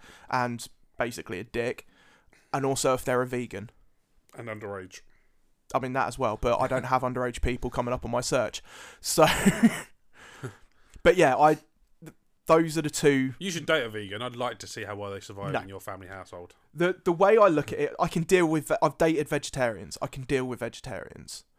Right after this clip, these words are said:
Speaker 1: But the problem with vegans, I've yet to, m-, I think once have I met a vegan that's not,
Speaker 2: Not
Speaker 1: not
Speaker 2: mili-,
Speaker 1: mili-,
Speaker 2: not
Speaker 1: that's not
Speaker 2: militant <laughs> in
Speaker 1: yeah,
Speaker 2: their
Speaker 1: not
Speaker 2: beliefs.
Speaker 1: sort of like,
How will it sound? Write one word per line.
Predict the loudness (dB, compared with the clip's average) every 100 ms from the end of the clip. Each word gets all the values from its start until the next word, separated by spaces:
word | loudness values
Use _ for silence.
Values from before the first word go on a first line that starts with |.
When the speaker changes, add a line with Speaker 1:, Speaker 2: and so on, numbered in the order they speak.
| _ _ _ _
Speaker 1:
But | -4 -4
the | -16 _
problem | 2 2 2 -2
with | -4 -2
vegans, | -4 -4 -6 0
I've | 0 0
yet | -6 0 0 -2 -10
to, | -10
m-, | -8 -6 -4
I |
think | -4 -4 -6 -8 -12 -2
once | -2 -2 -8 -8
have | -2
I | -2
met | -2 -4
a | -4
vegan | -6 -6 -8 -8
that's | -10 -10
not, | -6 -4 -4 -6 -20 _ _ _ _ _ -18 -14 -14 _ -14
Speaker 2:
Not | -10 -6
Speaker 1:
not |
Speaker 2:
mili-, |
Speaker 1:
mili-, | -4 -2
Speaker 2:
not | -2
Speaker 1:
that's | 2
not | 6 6 4
Speaker 2:
militant | -12 -12 -20
<laughs> | -20 _ _ _ _ _ 2
in |
Speaker 1:
yeah, | 2
Speaker 2:
their | 2
Speaker 1:
not |
Speaker 2:
beliefs. | 4 2 4
Speaker 1:
sort | 0 2
of | 6
like, | 6 4